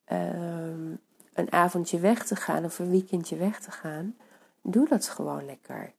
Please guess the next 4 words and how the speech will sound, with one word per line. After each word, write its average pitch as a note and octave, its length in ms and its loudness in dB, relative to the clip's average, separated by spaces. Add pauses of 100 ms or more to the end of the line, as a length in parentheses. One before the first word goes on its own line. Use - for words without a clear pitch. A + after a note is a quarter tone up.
(340)
Investeer A#3 800 4
in D#3 160 -4
jezelf. - 680 -10 (1200)
Want G#3 520 4